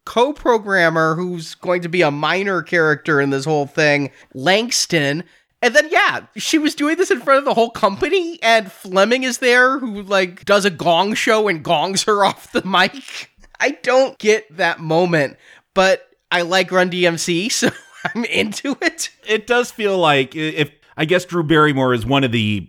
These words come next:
Speaker 2: producers or p-, maybe an executive producer. Like, she took a check so her name would be on it. But, like, that does feel like something out of one of those McG <laughs> Charlie's Angels. Just like,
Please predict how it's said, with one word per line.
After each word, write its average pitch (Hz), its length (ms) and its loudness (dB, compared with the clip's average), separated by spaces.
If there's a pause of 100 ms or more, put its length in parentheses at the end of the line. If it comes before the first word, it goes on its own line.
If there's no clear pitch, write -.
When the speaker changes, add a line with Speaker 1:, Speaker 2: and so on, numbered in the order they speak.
Speaker 2:
producers 107 580 -2
or 98 80 -2
p-, - 160 -14
maybe 127 280 0
an 101 100 -4
executive 104 460 -4
producer. 92 420 -6
Like, 98 220 -6
she - 120 -4
took 120 160 -4
a 98 60 -10
check 120 300 -4
so 104 160 -6
her 101 100 -6
name 107 180 0
would 110 140 0
be 92 100 -4
on 87 240 -4
it. 90 200 -6
But, 123 180 2
like, 123 220 -4
that 147 200 -2
does 147 280 2
feel 139 180 0
like 120 160 0
something 110 320 -2
out 104 160 2
of 98 320 -6
one 110 160 0
of 101 60 0
those 98 180 -2
McG 92 520 -4 (260)
<laughs> - 240 -8
Charlie's 113 420 -2
Angels. 95 400 -6
Just 107 180 -10
like, 104 160 0